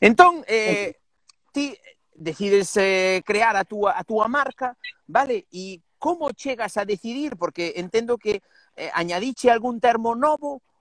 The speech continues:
Speaker 1: ou sigues, eh, con, sigues, eh, tirando deses cinco ou seis termos que tiñas?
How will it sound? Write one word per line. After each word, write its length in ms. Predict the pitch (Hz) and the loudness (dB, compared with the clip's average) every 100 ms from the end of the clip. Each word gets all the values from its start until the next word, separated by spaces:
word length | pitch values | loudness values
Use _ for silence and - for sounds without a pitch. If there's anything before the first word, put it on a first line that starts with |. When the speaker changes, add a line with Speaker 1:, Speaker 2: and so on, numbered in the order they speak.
| _ | _
Speaker 1:
ou 220 | 185 180 | -2 -2
sigues, 640 | - 247 240 208 190 - 175 | -8 -10 -4 -2 -4 -8 -8
eh, 600 | 175 170 160 151 147 139 | -8 -6 -6 -6 -8 -6
con, 400 | 180 170 160 151 - | -6 -6 -14 -18 -12
sigues, 400 | 220 214 190 185 | -8 0 0 2
eh, 240 | 190 170 156 135 - | 0 -2 -4 -18 -6
tirando 400 | 196 202 196 180 | 2 2 4 -2
deses 440 | 185 - 175 - | -2 -6 -8 -8
cinco 320 | - 202 185 185 | -10 -10 -2 -2
ou 80 | |
seis 240 | 170 190 - | 0 -4 -2
termos 360 | 185 170 160 | -4 -2 -8
que 120 | - 120 | -10 -14
tiñas? 480 | 110 90 82 - | -18 _ _ -20